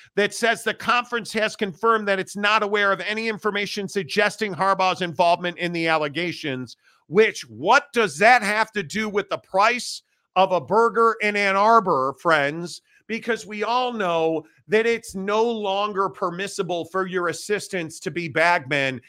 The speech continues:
and you to claim plausible deniability, so why should I be punished? The N C double A doesn't care about your plausible deniability. Your assistant coach,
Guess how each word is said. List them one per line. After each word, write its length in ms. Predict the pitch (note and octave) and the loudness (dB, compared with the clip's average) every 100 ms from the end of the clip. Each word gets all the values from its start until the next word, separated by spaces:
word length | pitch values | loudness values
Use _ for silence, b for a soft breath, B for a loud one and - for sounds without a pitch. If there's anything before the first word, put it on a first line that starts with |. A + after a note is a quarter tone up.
| b b | b b
and 260 | F3 E3 | -2 -2
you 220 | F3 A#3 A3 | -2 -2 0
to 100 | F#3+ | -2
claim 520 | - G3+ F#3 E3+ C#3+ _ _ - | -4 -4 -2 -2 -6 _ _ -4
plausible 640 | A3+ B3+ A#3+ A#3 G#3+ G3+ | 0 2 0 -2 -2 -2
deniability, 880 | G3+ F#3 F#3 F3 D#3 F#3 F#3+ E3+ D#3 | -2 -2 0 0 0 -2 -4 -4 -6
so 200 | - D#3+ | -4 -4
why 260 | D3+ F3 | 2 2
should 240 | F3+ - E3 | 0 -2 2
I 160 | E3 | 2
be 160 | D#3 C#3+ | 2 -4
punished? 560 | - D3+ A2+ - - _ _ _ - | -6 -6 -6 -12 -18 _ _ _ -4
The 140 | C#3+ | -2
N 120 | F#3+ | -2
C 220 | F#3+ A3 G3 | -4 -6 -2
double 380 | G#3 F#3 F#3 | 0 0 0
A 100 | F#3+ | -2
doesn't 300 | F3+ F3 E3+ | -2 -2 -4
care 240 | - F3+ E3 | -2 0 2
about 220 | D3+ D3+ | 2 -2
your 60 | C3+ | -4
plausible 560 | D3 C#3 C3+ A#2+ B2+ A#2+ | -2 -2 -2 -4 -6 -4
deniability. 840 | A#2+ A#2+ A#2 G2+ F#2+ F2+ E2 E2 _ _ b b | -4 -2 -2 -2 -4 -4 -10 -16 _ _ b b
Your 260 | G#2+ D3 F3 | -4 0 0
assistant 520 | - F3 E3+ E3 C3 | -2 -4 -4 -6 -4
coach, 440 | - C#3+ A#2 - | 2 2 0 -10